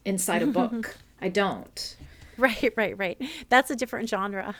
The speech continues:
Speaker 2: I
Speaker 1: I
Speaker 2: think.
Speaker 1: think so too.
Speaker 2: <laughs>
Speaker 1: Yeah, I think so too.
Speaker 2: So when looking back, uh, to the beginning of your process writing this,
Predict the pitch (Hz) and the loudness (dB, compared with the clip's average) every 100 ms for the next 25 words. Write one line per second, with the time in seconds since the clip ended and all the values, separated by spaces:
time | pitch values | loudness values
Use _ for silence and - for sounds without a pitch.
0 | - 277 - 294 277 381 - 392 - - | -2 4 8 10 10 10 10 10 12 10
1 | 339 349 226 190 165 254 285 208 190 226 | 10 12 10 10 8 8 10 8 6 4
2 | 269 330 277 254 - 247 175 170 226 - | 2 4 2 2 0 2 2 -2 -6 -14
3 | - - - - - 427 - - 339 294 | -20 -20 -20 -14 -2 -2 -2 -8 -6 -4
4 | 311 - 453 233 208 208 208 - - 208 | -4 -4 -6 -2 0 0 -4 -14 -8 -6
5 | 190 190 190 - _ - - 208 185 196 | -6 -6 -8 -14 _ -16 -10 -8 -4 -4
6 | 196 202 190 190 - 185 180 185 - 190 | -4 -6 -8 -10 -6 -6 -6 -10 -6 -6
7 | 185 175 170 175 - | -6 -6 -8 -10 -14